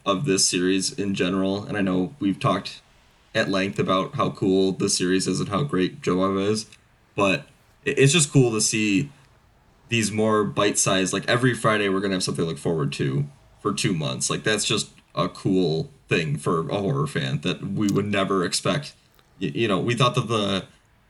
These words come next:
the last drive-in was gonna be, like, a once-in-a-lifetime event where he comes back for, like,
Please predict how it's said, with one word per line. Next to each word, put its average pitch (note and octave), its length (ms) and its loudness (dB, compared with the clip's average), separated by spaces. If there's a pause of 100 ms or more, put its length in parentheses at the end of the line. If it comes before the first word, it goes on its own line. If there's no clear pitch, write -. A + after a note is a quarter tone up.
(180)
the A2 100 0
last A2 340 0
drive-in G2 440 0
was G2 220 0
gonna G2 200 2
be, G2 200 2
like, F2+ 200 0
a F2 180 0 (380)
once-in-a-lifetime G2+ 1300 0
event F#2 420 0
where F#2+ 120 -2
he G#2 100 -2
comes G2 280 -2
back F#2+ 280 -2
for, G#2 140 -4
like, F#2 180 -2